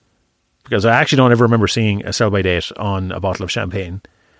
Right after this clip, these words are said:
However, you can have vintage champagnes, but they might be a blend rather than the new product. So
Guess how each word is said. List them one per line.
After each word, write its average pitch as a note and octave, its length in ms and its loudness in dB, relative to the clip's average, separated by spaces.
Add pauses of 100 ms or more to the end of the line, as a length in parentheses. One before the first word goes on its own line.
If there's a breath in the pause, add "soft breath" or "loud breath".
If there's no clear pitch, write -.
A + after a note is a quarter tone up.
(640 soft breath)
However, G#2 400 4
you F#2 160 -6
can F2 100 -4
have F#2+ 160 -4
vintage F#2+ 640 -4
champagnes, F2+ 760 -4 (180)
but F#2 360 0 (360)
they A2+ 280 -2
might A2+ 280 2
be A2 120 2
a G2+ 80 0
blend G2+ 640 0
rather G2 360 0
than F#2+ 280 -2
the F#2+ 120 -2
new G2 300 -4 (120)
product. - 720 -2 (680 soft breath)
So F#2 580 2